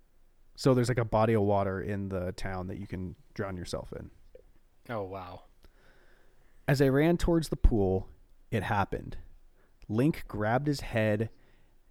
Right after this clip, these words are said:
Speaker 1: and the screen flashed for a brief moment of the happy mask salesman smiling at me. Not Link, but me, with the Skull Kid's scream playing in the background.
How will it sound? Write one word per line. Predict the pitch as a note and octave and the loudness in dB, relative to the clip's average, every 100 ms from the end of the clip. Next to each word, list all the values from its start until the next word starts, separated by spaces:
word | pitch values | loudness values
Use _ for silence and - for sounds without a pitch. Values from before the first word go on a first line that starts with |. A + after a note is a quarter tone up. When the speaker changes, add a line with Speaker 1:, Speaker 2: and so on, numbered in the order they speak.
| - | -6
Speaker 1:
and | A#2 A2 | -2 -2
the | G2 | -2
screen | - - B2 C#3 | -4 -2 0 0
flashed | - - G#2+ G#2+ - | -2 -2 0 0 -4
for | - A#2 | -4 -2
a | G2+ | 0
brief | - A2 A#2+ | 0 0 0
moment | G#2+ G2+ G2 G2 F#2 - - | -2 0 0 -2 -4 -6 -8
of | A2 | -6
the | D#3 | -6
happy | - A2 G#2+ A#2+ A2 | -4 -2 -2 0 -2
mask | G2 G2 - - | -2 -2 -4 -4
salesman | A2 G2+ G2+ G2+ F2 | -2 0 -2 -4 -4
smiling | - - G2+ F#2+ F2+ F2+ | -4 -4 -4 -4 -4 -4
at | F2 - | -6 -8
me. | E2+ F2 - - - - - - - | -10 -12 -14 -20 -20 -20 -20 -10 0
Not | A#2 - | 2 2
Link, | G#2+ A2 G2+ F#2+ - - - - | 0 -2 -2 -4 -12 -20 -10 -4
but | G2 | -2
me, | F2+ G2+ G#2 D2+ B1 - - - - _ _ _ - | -2 -2 -4 -6 -10 -14 -20 -20 -20 _ _ _ -6
with | A2+ | -4
the | A2 | -4
Skull | - A#2+ B2 | 0 2 2
Kid's | - C3 A2+ - - | 2 0 0 -6 -6
scream | - - A#2 C#3 B2 | -6 -2 0 2 0
playing | - A2+ G#2+ | 0 -2 -2
in | F#2+ | -4
the | |
background. | F2+ F#2+ - D2+ A1 | -4 -6 -6 -10 -10